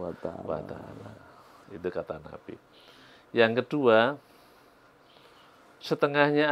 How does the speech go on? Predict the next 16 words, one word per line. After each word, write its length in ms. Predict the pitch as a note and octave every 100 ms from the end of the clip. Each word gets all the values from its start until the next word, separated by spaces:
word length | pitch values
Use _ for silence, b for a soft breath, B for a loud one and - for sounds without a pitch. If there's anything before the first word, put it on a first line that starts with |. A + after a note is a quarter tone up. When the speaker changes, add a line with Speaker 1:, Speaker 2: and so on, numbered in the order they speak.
| C#3
Speaker 2:
ad-, 140 | C3 - -
lagi 360 | B2+ B2+ B2 D#3+
adalah 340 | C#3+ C3 B2
wa 260 | A#2 A2+ A2+
naf'u 480 | B2+ C3+ - C#3 C#3
lil 220 | C3 B2
muslimin. 840 | A#2 A2+ - G2+ F2+ F2 E2 D#2+ F#2+ - - - - - - B B B B B B
Ini 360 | - D3+ F3+ F3+
perkara 500 | - E3 - D#3 D#3
yang 200 | E3+ D3
tidak 420 | C3 D3 - C#3 C3+
bisa 300 | B2 A#2+ C#3+
diungguli 880 | C3+ D3+ C#3+ B2 A2 A#2+ C#3 C3+ G#2
oleh 240 | F#2 F#2
yang 160 | F2+ D#2+
lainnya. 540 | D#2+ D#2 D#2 D2+ -